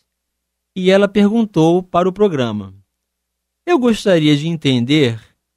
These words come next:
melhor por que o desligamento entre obsidiado e obsessor não pode ocorrer de uma vez só."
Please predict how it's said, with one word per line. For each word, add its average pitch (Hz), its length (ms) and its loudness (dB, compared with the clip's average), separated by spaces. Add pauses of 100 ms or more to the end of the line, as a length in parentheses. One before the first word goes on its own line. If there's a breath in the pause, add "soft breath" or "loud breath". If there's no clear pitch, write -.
(260)
melhor 131 680 0 (120)
por 311 280 0
que 277 240 0
o 285 80 4
desligamento 175 1200 -2 (100)
entre 214 680 -2
obsidiado 175 1120 -6
e 147 100 -4
obsessor 143 800 -6 (460)
não 269 280 2
pode 185 600 0
ocorrer 147 680 0
de 147 120 -8
uma 160 240 -2
vez 135 300 -6
só." 92 420 -12